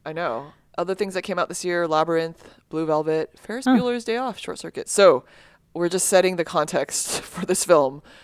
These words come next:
Speaker 1: Place
Speaker 2: Where
Speaker 1: yourself
Speaker 2: is
Speaker 1: here.
Speaker 2: Labyrinth on this list? I'm
Speaker 1: It's
Speaker 2: surprised
Speaker 1: very
Speaker 2: it's
Speaker 1: far
Speaker 2: not
Speaker 1: down.
Speaker 2: higher.
Speaker 1: I know.
Speaker 2: What? Little Shop of Horrors is sixty-three?
Speaker 1: Okay, Desert Hearts.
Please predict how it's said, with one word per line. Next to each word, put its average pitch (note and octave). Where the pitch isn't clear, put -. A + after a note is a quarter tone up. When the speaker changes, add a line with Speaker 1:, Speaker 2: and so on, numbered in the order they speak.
Speaker 1:
Place G#3+
Speaker 2:
Where G#3+
Speaker 1:
yourself D4+
Speaker 2:
is C4
Speaker 1:
here. E3
Speaker 2:
Labyrinth F3
on D#3+
this D#3+
list? D#3+
I'm F#3+
Speaker 1:
It's F#3+
Speaker 2:
surprised G#3
Speaker 1:
very F#3+
Speaker 2:
it's F3+
Speaker 1:
far D3+
Speaker 2:
not C#3
Speaker 1:
down. A#2
Speaker 2:
higher. E3
Speaker 1:
I F4+
know. F4+
Speaker 2:
What? -
Little G3
Shop F#3+
of F#3+
Horrors E3+
is G3
sixty-three? C4
Speaker 1:
Okay, D#3+
Desert E3+
Hearts. -